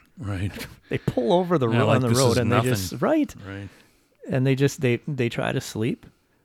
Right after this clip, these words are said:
Speaker 2: and then he goes home and he changes his clothes and gets a cheese sandwich. Like,
Speaker 1: Sure.
Speaker 2: this is run-of-the-mill
Speaker 1: Well, he got
Speaker 2: stuff.
Speaker 1: one for Bob, too.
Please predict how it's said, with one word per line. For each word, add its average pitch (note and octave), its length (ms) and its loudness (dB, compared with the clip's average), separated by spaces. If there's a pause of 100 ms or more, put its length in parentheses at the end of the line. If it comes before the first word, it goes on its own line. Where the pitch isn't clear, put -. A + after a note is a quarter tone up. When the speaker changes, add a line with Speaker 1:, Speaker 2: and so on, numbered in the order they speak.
(140)
Speaker 2:
and C#3 100 0
then C#3+ 100 2
he C#3 60 2
goes C3 260 2
home C#3 200 0
and B2+ 100 2
he B2+ 60 0
changes B2+ 340 -2
his A#2+ 100 -2
clothes C3 280 0
and A#2 100 0
gets B2+ 180 -4
a A2+ 40 -8
cheese D3+ 300 -4
sandwich. C#3 540 -4
Like, A#2+ 220 -2
Speaker 1:
Sure. B2+ 400 -12
Speaker 2:
this C3+ 180 -2
is B2+ 140 0
run-of-the-mill B2+ 440 2
Speaker 1:
Well, B2+ 60 6
he E3 60 2
got F3 120 4
Speaker 2:
stuff. D#3 100 2
Speaker 1:
one C#3+ 140 4
for A#2 140 -4
Bob, G#2 360 -2
too. G#2+ 320 -6